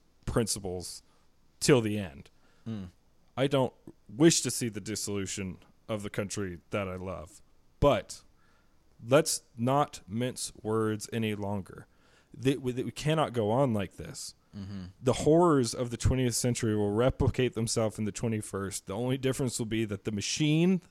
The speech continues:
Speaker 1: that is powering the structure will be much more powerful than it was in the past.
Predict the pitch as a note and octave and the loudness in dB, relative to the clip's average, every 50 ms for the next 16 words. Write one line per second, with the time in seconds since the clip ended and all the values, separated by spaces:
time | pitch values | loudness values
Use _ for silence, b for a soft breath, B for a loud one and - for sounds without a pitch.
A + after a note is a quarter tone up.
0 | _ - A#2+ A2 - - - - B2+ C3+ D3 D#3+ D#3+ D3 D3 C3+ B2+ A#2+ A#2+ A#2+ | _ -2 -2 -2 0 0 0 0 2 4 6 6 8 8 6 4 4 2 0 -2
1 | A2 B B B B B B B B G#2+ A2 B2 A#2+ A#2 A2 A2+ A2+ G2+ G2+ b | -6 B B B B B B B B -8 -4 -2 -2 -2 -2 -2 -4 -6 -8 b
2 | b b b b b b b b _ _ _ _ - - - - - D#3+ C3 - | b b b b b b b b _ _ _ _ -4 -2 -2 2 4 4 4 4
3 | - - - B2 G#2 F#2+ F2+ F#2+ - A#2 B2 A2 - A#2 A2 A#2 C3 C#3 C3 - | 2 0 0 0 0 0 -2 -4 -4 -2 -2 0 0 0 2 4 4 4 4 4
4 | - - C#3 C3 - - - B2+ B2+ B2 A2+ - - A#2 G#2 A2+ A2 F2+ D2 G#2+ | 2 2 2 2 2 2 2 4 4 4 4 2 0 0 0 0 0 0 0 0
5 | G#2+ G2+ G#2+ G#2+ G2 - - - F#2+ E2+ D#2+ D2+ - - - | 0 0 0 -2 0 0 0 -2 -2 -6 -6 -10 -12 -14 -14